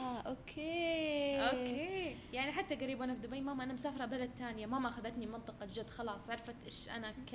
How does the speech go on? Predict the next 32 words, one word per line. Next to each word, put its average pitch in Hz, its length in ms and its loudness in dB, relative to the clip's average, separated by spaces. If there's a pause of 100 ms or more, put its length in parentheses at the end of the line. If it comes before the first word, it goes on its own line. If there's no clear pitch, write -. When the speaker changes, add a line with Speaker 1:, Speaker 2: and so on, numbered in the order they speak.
(120)
Speaker 1:
إنه 226 220 6
آه. 214 360 6
Speaker 2:
وإنه 220 340 -4
عقليتي 240 520 0
هي 240 40 0
اللي 226 120 -2
حتمشي، 254 540 -4
وإنه 208 520 -4
أنا 233 120 -2
عبيطة، 220 480 0
وإنه 208 220 -6 (160)
خلاص، 208 280 -4 (220)
Speaker 1:
مم. 226 100 6
Speaker 2:
سيبوها. 226 540 2 (560)
يا 233 60 -2
بنتي 277 260 -2
لا، 254 160 -2
يا 214 100 -6
الله 294 160 0
يخليكي، 302 480 0
Speaker 1:
<laughs> 330 120 12
Speaker 2:
لا. 269 60 12 (280)
ماما 294 260 0
معلش، 302 420 0
خلاص 339 400 -2
أنا 349 180 0
رايحة. 339 480 -4
<laughs> - 1080 -10
فهذه 240 440 0
هي، 202 240 -6 (420)
للأسف. - 260 -6 (420)
Speaker 1:
طيب، 208 320 10